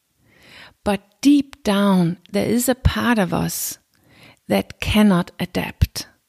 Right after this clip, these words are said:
There's a part of us that is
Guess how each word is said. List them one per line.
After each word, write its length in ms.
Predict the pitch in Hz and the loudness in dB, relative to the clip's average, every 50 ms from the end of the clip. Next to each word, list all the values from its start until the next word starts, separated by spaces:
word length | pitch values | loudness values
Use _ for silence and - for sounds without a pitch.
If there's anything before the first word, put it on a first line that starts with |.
| _ _ _ _ _ _ _ _ _ _ _ _ _ _ _ _ _ _ _ _ _ _ _ _ _ _ _ _ _ _ | _ _ _ _ _ _ _ _ _ _ _ _ _ _ _ _ _ _ _ _ _ _ _ _ _ _ _ _ _ _
There's 240 | - 214 202 202 - | 0 0 0 0 0
a 40 | 214 | -4
part 400 | - - - - 214 233 254 247 | -2 -2 -2 0 2 2 2 2
of 140 | 220 185 185 | 2 2 0
us 260 | 170 180 180 - - - - - - _ _ - | 0 -2 -2 -4 -6 -10 -14 -20 -20 _ _ -2
that 240 | 208 202 202 - - _ _ _ _ _ _ _ _ _ _ _ _ _ _ - | -2 -2 -2 -2 -6 _ _ _ _ _ _ _ _ _ _ _ _ _ _ -4
is 420 | - 208 202 196 185 - - - | -2 0 0 0 -2 -4 -6 -6